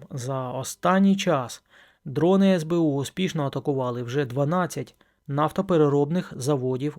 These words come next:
у Росії. Ну а я вам нагадаю, що президент України висловився після серії атак на російські нафтопереробні заводи, заявивши, що Україна тепер завжди матиме свою власну ударну силу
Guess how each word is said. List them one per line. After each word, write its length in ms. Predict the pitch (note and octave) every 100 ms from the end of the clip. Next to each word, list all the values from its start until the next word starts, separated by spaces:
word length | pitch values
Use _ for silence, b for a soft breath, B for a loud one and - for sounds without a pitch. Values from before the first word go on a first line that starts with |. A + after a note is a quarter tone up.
| -
у 140 | D#3
Росії. 480 | C#3 C#3+ - A2+ G2+ _ _ _ - - _ D#3+ - B B B B _ _
Ну 140 | D#3 D3+
а 80 |
я 120 | D3+ D3+
вам 100 | D3
нагадаю, 420 | C#3 D3 D3 C#3
що 220 | - C#3+
президент 500 | C#3+ C3+ C3 C#3+ C3
України 540 | C#3+ D3 D3+ D3+ B2
висловився 640 | B2+ C#3 - C#3 C3+ A#2+ C3
після 340 | C3 B2+ C3+
серії 480 | C3 D#3+ D3 B2+ A#2+
атак 400 | A2 B2+ C#3 -
на 100 | C3+
російські 460 | C3 - C3+ - C3
нафтопереробні 760 | C3 C#3+ C#3+ C#3+ C#3 C3+ C3
заводи, 600 | B2+ C#3+ D3 E3 F3+ E3
заявивши, 920 | C3+ D3+ D3+ D#3+ E3 D3+ A2+ - B2 - B B B B B B E3 -
що 240 | - E3+
Україна 560 | E3 D#3+ E3+ F3 E3 D#3
тепер 280 | D#3 D#3+
завжди 380 | C#3+ D#3 C#3+ D3
матиме 500 | E3 F3 D3+ C#3 B2+
свою 320 | - C#3 C#3
власну 500 | C3 C#3+ E3+ E3 -
ударну 540 | F#3+ D#3+ D#3 D3 C#3 C#3+
силу 500 | - C#3 C3 C#3+